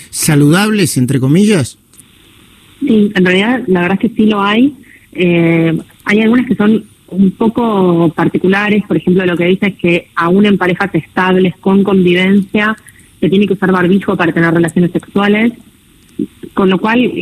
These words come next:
Speaker 2: a ver, ahí se nos pone un poco la polémica de, bueno, entonces no podemos tomar mate, entonces no, no compartamos el baño, no, no sé, no, no, digo,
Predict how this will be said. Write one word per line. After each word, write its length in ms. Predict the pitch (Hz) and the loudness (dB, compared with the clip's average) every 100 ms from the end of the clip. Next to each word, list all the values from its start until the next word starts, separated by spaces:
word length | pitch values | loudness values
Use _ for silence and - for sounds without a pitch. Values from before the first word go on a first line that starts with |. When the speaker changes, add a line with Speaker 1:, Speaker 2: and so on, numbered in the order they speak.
| 180 | -4
Speaker 2:
a 120 | 190 | 0
ver, 200 | 190 180 185 | 0 0 -2
ahí 220 | 185 202 | 0 0
se 100 | 208 | 2
nos 100 | 220 | 0
pone 140 | - 208 | 0 0
un 40 | |
poco 180 | 208 214 | 0 0
la 120 | 202 | 0
polémica 440 | 170 175 196 208 175 | 0 2 2 0 0
de, 80 | |
bueno, 180 | 165 180 | 0 2
entonces 360 | 165 175 196 185 - | 2 2 0 -2 -2
no 100 | 160 | 0
podemos 240 | 180 170 | 0 0
tomar 240 | 170 170 180 | 0 0 0
mate, 280 | 208 202 226 | 0 -2 -2
entonces 360 | 214 175 170 | 0 0 0
no, 180 | 165 165 | 0 0
no 120 | 175 | 0
compartamos 460 | 170 180 170 170 170 | 2 0 0 -2 -2
el 120 | 160 | 0
baño, 440 | 170 190 208 214 214 | 0 2 2 0 -2
no, 300 | 185 175 165 | -2 -4 -6
no 140 | 160 - | -8 -4
sé, 180 | 185 | 0
no, 180 | 170 175 170 | 2 0 0
no, 160 | 185 170 - - - | -2 -2 -8 -12 -2
digo, 380 | 175 165 160 | 0 0 -2